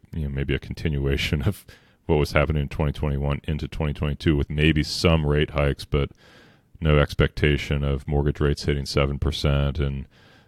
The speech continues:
uh, inflation getting out of control and, and Russia in-, invading Ukraine and markets off twenty-eight percent at their,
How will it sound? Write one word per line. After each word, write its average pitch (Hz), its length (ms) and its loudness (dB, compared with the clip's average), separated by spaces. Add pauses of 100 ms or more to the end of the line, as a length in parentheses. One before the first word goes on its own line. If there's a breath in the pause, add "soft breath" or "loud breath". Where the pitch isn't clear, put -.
(160 soft breath)
uh, 67 260 0 (140)
inflation 73 520 0
getting 71 240 0
out 67 160 2
of 65 60 -6
control 71 640 2
and, 69 320 -4
and 73 220 -2
Russia 80 300 6
in-, 73 200 -2 (100)
invading 71 640 0
Ukraine 76 680 2
and 71 120 -2
markets 76 400 -2
off 71 220 2
twenty-eight 71 540 0
percent 76 420 0
at 71 120 -2
their, 71 280 0